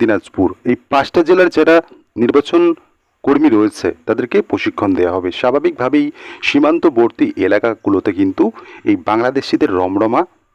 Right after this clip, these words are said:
বেড়েই চলেছে, বিগত দিনেও কিন্তু বেড়েছিল। সাম্প্রতিককালে কিন্তু কেন্দ্র সরকার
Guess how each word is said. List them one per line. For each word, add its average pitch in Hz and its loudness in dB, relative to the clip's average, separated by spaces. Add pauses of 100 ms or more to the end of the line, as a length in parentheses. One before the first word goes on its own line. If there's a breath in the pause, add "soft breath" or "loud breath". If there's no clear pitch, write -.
(160)
বেড়েই 156 2
চলেছে, 101 -2 (100)
বিগত 147 0 (100)
দিনেও 135 0
কিন্তু 135 0 (480 loud breath)
বেড়েছিল। 135 0 (160)
সাম্প্রতিককালে 147 0
কিন্তু 135 -2 (100)
কেন্দ্র 120 0 (160)
সরকার 113 -4